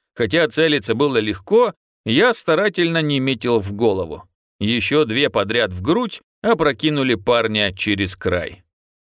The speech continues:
Вот звук падающего тела ветер был не в силах заглушить. Спецы против любителей пять ноль. Точнее, пока что пять один, но Дарью вытащим.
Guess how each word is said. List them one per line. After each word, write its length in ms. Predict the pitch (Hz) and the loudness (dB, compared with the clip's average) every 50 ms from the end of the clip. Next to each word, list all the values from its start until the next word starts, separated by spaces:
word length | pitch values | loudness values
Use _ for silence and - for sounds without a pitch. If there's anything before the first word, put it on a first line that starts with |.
| _ _ _ _ - | _ _ _ _ -4
Вот 320 | 110 104 131 147 131 101 | -2 0 2 2 0 0
звук 360 | 98 110 120 151 160 - - | -2 -2 0 0 0 0 0
падающего 680 | - 131 131 139 123 123 117 107 95 - 101 95 95 92 | 0 2 2 2 2 0 -2 -4 -4 -4 -2 -2 -2 -2
тела 500 | 95 - 151 185 220 226 220 214 202 165 - _ _ _ - | -2 -2 0 2 2 2 2 2 0 -2 -4 _ _ _ -6
ветер 520 | - 107 156 240 262 190 196 190 170 151 | -4 -2 0 0 0 0 0 0 0 0
был 320 | 139 160 185 180 156 131 | 2 2 2 2 2 0
не 260 | 123 127 135 143 135 104 | -2 -2 -2 -2 -2 -2
в 80 | - | -2
силах 440 | - - 135 147 147 131 117 104 95 | -4 -2 0 0 2 2 2 0 0
заглушить. 720 | 92 117 110 104 113 120 113 - - 101 - - - - _ _ _ _ _ _ _ - | 0 -2 -2 0 -2 -4 -4 -4 -4 -6 -6 -8 -10 -16 _ _ _ _ _ _ _ -14
Спецы 560 | - - - 113 110 101 98 - 160 160 151 | -14 -8 -4 -2 -2 -2 0 0 0 0 0
против 500 | - 131 135 127 117 - 117 101 87 - | 0 0 0 0 0 0 -4 -6 -6 -4
любителей 800 | 104 101 101 110 190 220 214 214 208 202 202 202 180 143 110 _ _ _ _ _ | -4 -4 -2 -2 -2 -2 -2 0 2 2 2 0 0 -4 -8 _ _ _ _ _
пять 380 | - 170 214 214 190 - - - | 0 2 2 2 0 -2 -6 -6
ноль. 420 | 120 113 107 98 95 92 90 95 _ _ _ _ _ _ _ _ _ _ _ | -2 -2 0 0 -2 -2 -6 -10 _ _ _ _ _ _ _ _ _ _ _
Точнее, 560 | - 156 160 - - - 247 226 233 214 196 - | 0 0 0 0 -4 -2 0 0 2 2 0 0
пока 360 | - 170 160 - 190 185 160 | 0 -2 0 2 0 0 0
что 180 | - - 180 | 0 -2 -4
пять 280 | 160 - 185 175 175 - | -4 -2 0 -2 0 2
один, 380 | 175 151 113 104 101 90 85 90 - | 0 0 0 0 -2 -2 -4 -8 -6
но 440 | - 107 117 143 202 240 254 233 202 | -4 0 0 2 4 4 2 2 0
Дарью 560 | 135 123 127 135 139 139 135 123 131 131 113 | 0 2 4 4 4 2 0 0 -2 -2 -2
вытащим. 720 | 92 90 104 107 104 95 95 90 - - - 67 - - | -2 -2 -2 -2 -2 -2 -2 -4 -4 -6 -8 -8 -12 -18